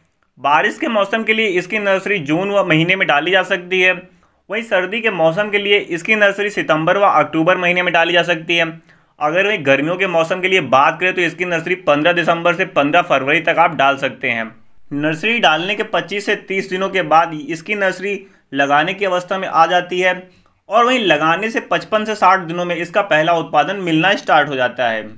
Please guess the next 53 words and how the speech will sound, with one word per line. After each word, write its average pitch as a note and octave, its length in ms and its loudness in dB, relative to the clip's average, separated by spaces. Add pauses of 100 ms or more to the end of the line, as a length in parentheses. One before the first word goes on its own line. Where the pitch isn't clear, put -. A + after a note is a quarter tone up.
(240)
अगर D#3+ 280 -2
बात D3+ 300 2
करें E3+ 160 0
आप D3+ 320 2
इसको D#3+ 280 -6
किन E3 220 -2
किन E3 220 -2
राज्यों C3+ 300 0
में D3 80 -6
लगा C3+ 300 0
सकते E3 320 -4
हैं, D3+ 360 -4
तो G3 120 -4
कंपनी F#3+ 360 -2
द्वारा G3+ 300 4
दी F3 160 -2
गई F#3 180 2
गाइडलाइंस C#3+ 540 2
के F3+ 100 -8
अनुसार E3 640 0
आप D#3+ 300 4
इसे F#3 240 -4
कुछ E3+ 220 -6
ही F#3 80 -2
राज्यों E3 320 0
में E3+ 100 -2
लगा C3+ 260 4
सकते D#3 300 -2
हैं, D#3 360 -2 (320)
जिसमें D3+ 280 -8
आंध्र D#3 340 2
प्रदेश, E3 300 0
तेलंगाना, D3+ 640 2
कर्नाटक D3 640 2
और D#3+ 180 2
तमिलनाडु D#3 640 -2
राज्य C#3+ 240 -2
शामिल C#3 380 0
हैं। G#2+ 400 -10
लेकिन D#3+ 400 -2
वहीं A3 260 0
कुछ G#3+ 220 -6
किसान G#3 340 2
इसको D#3+ 300 -4
दूसरे D3+ 480 -2
स्टेट G3 340 -2
में G3 60 -2
अच्छे D3 400 0
से G3 140 -4
सफलतापूर्वक F3+ 840 0
उगा D3+ 280 2
रहे B2+ 200 2
हैं। A2+ 180 -4